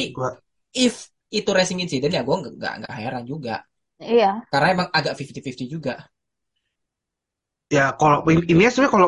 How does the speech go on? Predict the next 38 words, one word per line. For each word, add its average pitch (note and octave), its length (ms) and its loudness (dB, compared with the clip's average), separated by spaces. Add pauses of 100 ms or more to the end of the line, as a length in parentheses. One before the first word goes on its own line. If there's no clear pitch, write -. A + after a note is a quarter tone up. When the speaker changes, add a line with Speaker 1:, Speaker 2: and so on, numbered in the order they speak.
Speaker 1:
kalau E3+ 180 6
kita D#3 200 0
baca C#3+ 240 0
dari C3+ 180 2
graf-, C#3+ 240 -2
driving C#3 320 0
guideline C#3+ 400 4
ya, G#2+ 140 2
itu, C#3 180 -2
itu D3+ 140 0 (100)
udah C3 80 6
Speaker 2:
Guideline. B2+ 120 4
Speaker 1:
jelas A#2+ 240 4 (120)
sih. A2 160 0
Speaker 2:
Kalau E3 160 4
Speaker 1:
Cuman - 120 6
Speaker 2:
dari E3+ 200 4
guideline-nya D#3 580 4
emang C#3 220 -4
iya. A#2+ 180 -4 (420)
Speaker 3:
Iya. - 40 2
Speaker 1:
Eh, A#2+ 80 2 (160)
Speaker 2:
Nggak - 60 -4
Speaker 1:
betul. A#2+ 240 -2
Speaker 2:
bingung. C3+ 260 -10 (760)
Speaker 1:
Eh, A#2 460 -2 (760)
cuman E3+ 180 2
ya F3 80 4
kalau C#3 160 2
buat - 160 2
gue E3+ 100 8 (100)
ya, B2+ 60 4 (200)
ya A#2+ 120 0
itu, D#3+ 120 0 (300)
itu B2 120 0 (340)
apa, E3 120 -2 (560)
racing B2+ 280 -4
incident C3+ 320 2